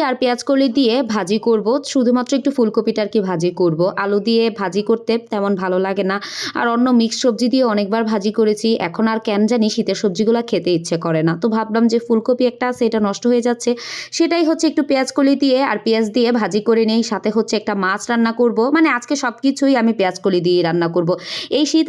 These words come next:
আসছে যাবত থেকে এখন পর্যন্ত আমি পেঁয়াজ কলি দিয়ে কোনো, কোনো মাছই রান্না করিনি। তো আজকে ভাবলাম যে কাতল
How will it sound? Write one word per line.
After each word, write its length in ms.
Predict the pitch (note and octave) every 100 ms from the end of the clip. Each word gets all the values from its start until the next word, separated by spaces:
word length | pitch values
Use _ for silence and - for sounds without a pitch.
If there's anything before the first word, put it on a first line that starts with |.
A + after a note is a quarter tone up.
| D#4
আসছে 180 | D4 E4
যাবত 200 | D#4 D4+ D#4+
থেকে 140 | C#4 A3
এখন 140 | G#3+ B3
পর্যন্ত 280 | C4+ A#3+ C4+ C4+
আমি 140 | B3+ A#3 A#3+
পেঁয়াজ 200 | G#3+ G#3 -
কলি 180 | B3 B3
দিয়ে 120 | B3 G#3+
কোনো, 140 | A3+ G#3 -
কোনো 120 | C#4 D#4 C4
মাছই 300 | G#3+ A3 D4 C4+
রান্না 240 | B3+ C4+ C#4
করিনি। 300 | C#4 C4+ C4 C#4
তো 60 | B3+ A3
আজকে 200 | G#3 - C4+ B3+
ভাবলাম 300 | B3+ B3 A#3+ G3+
যে 80 | G#3+ G3+
কাতল 260 | F#3+ A3+